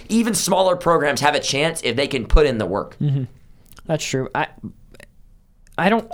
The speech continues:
Speaker 2: think that the Alabama loss will happen, though. So I think that's, that's, that's a, that's a chaos
Speaker 1: I think
Speaker 2: if
Speaker 1: it,
Speaker 2: that happens.
Speaker 1: I think it's possible. Like, it's very
Speaker 2: Yeah, it's
Speaker 1: possible. It's just
Speaker 2: possible.
Speaker 1: not likely is what
Speaker 2: No,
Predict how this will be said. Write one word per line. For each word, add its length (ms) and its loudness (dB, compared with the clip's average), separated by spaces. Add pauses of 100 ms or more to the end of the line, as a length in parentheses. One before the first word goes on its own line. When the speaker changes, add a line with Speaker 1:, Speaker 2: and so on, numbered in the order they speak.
Speaker 2:
think 300 -4
that 140 -4
the 80 -2
Alabama 500 -4
loss 320 -6
will 80 -10
happen, 420 -6
though. 240 -4 (760)
So 180 2
I 80 2
think 180 -2
that's, 200 -4
that's, 320 -2
that's 320 0
a, 120 2
that's 300 0
a 220 -2 (1400)
chaos 560 -2
Speaker 1:
I 40 -2
think 120 -4
Speaker 2:
if 60 2
Speaker 1:
it, 20 0
Speaker 2:
that 160 0
happens. 340 -2
Speaker 1:
I 60 0
think 100 0
it's 100 -4
possible. 480 0
Like, 160 0
it's 100 -6
very 240 4
Speaker 2:
Yeah, 40 0
it's 80 2
Speaker 1:
possible. 380 2
It's 160 0
just 160 0
Speaker 2:
possible. 180 0
Speaker 1:
not 20 -6
likely 420 -2
is 200 -4
what 140 -2
Speaker 2:
No, 60 -10